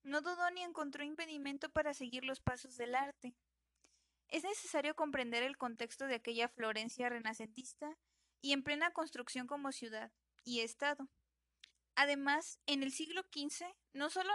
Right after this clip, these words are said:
nació y se educó Leonardo, sino que se imprimió el primer libro y se descubrió América. Gracias a los contactos de su padre,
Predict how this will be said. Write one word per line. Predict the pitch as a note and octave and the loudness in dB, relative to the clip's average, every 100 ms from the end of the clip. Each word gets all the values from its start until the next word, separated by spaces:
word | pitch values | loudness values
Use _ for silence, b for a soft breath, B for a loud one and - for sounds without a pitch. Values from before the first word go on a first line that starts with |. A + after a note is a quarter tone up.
| G4+ | 2
nació | D4 - B3+ C4 | -2 -2 -2 -2
y | D4+ | -2
se | D4+ | -4
educó | A#3 G#3+ A#3 | -6 -6 -4
Leonardo, | A#3 A3+ A3+ A#3+ C#4 C4 B3 b b b | -4 -4 -2 0 0 -4 -8 b b b
sino | - C4 B3+ | -4 0 0
que | B3+ B3+ | 0 0
se | C4 | 0
imprimió | B3 - B3 B3+ | 2 2 2 -2
el | C#4 | -2
primer | E4 E4 C#4 C#4 | -2 -2 -2 -2
libro | C4 B3+ C4 E4 - _ | -2 0 -2 -4 -8 _
y | C#4 | -4
se | C4 C#4 | 0 2
descubrió | C4 - A#3+ A#3 A#3+ | 2 0 -4 2 2
América. | A#3 A3+ G#3+ - - _ _ _ _ _ _ _ B3 | 2 -2 -4 -12 -20 _ _ _ _ _ _ _ 6
Gracias | C4 D4 F4+ | 6 8 4
a | F#4+ | 4
los | C4 - | 2 2
contactos | A#3 A#3 A#3+ C#4+ C#4 | 0 0 0 -2 -2
de | C4 | -4
su | A3 | -4
padre, | - A3+ A3+ C#4+ | 2 2 2 -6